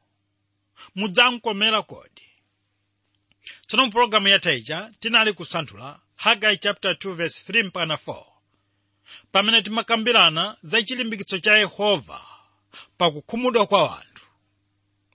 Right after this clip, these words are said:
Ndipo lero pa Haggai chapter two verse five mpaka nine, tisanthula kuti njira za Mulungu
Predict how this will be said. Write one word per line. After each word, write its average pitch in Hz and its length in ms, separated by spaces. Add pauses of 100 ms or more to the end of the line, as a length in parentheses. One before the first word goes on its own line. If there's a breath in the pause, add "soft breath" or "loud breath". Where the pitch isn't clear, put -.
(260 loud breath)
Ndipo 202 300
lero 240 200
pa 190 140
Haggai 214 440
chapter 214 420
two 202 120
verse 175 440
five 208 420
mpaka 165 280
nine, 160 400 (480 loud breath)
tisanthula 233 500
kuti 196 200
njira 196 240
za 208 160
Mulungu 214 640